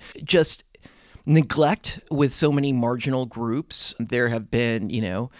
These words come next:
in our endeavor to do westward expansion and, and the number of, I mean, we, we whitewashed the indigenous people of the United States and, and every, around the world.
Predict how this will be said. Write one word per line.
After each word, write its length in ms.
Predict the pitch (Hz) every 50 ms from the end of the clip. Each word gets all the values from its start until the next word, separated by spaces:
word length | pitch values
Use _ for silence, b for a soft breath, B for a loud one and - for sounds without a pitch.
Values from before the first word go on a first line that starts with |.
| b b b b b b b
in 300 | b 143 131 123 120 123
our 460 | - - 127 123 120 120 123 120 120 -
endeavor 720 | - 165 151 147 117 - 143 131 120 113 - 120 117 127
to 320 | 131 - - 147 139 131 131
do 180 | 131 143 139
westward 520 | 127 127 135 113 117 - - 143 131 - 143
expansion 640 | 135 - - 160 147 160 175 - - - 127 117 113
and, 180 | 120 120 113
and 240 | - 143 143 135 135
the 60 | 139
number 320 | 139 139 135 139 143 139 135
of, 120 | 135 -
I 60 | -
mean, 280 | 131 131 131 131 127 123
we, 320 | 131 139 139 139 143 135 -
we 160 | 143 143 139
whitewashed 880 | 135 123 127 135 - 123 127 110 98 113 123 - - - - - - - b b b b b b
the 80 | 143
indigenous 420 | 135 117 120 117 113 117 113 110 -
people 480 | - - 147 151 - 123 113 107 110
of 360 | 104 110 120 120 113 113 - -
the 180 | - - 131
United 260 | 123 120 110 107 -
States 480 | - - - - 226 185 123 113 - -
and, 140 | 131 127 123
and 180 | - 165 139
every, 460 | 147 - 147 147 127 123 139 135 127 -
around 320 | 139 135 139 131 117 117
the 80 | 95 85
world. 300 | 95 98 - - - -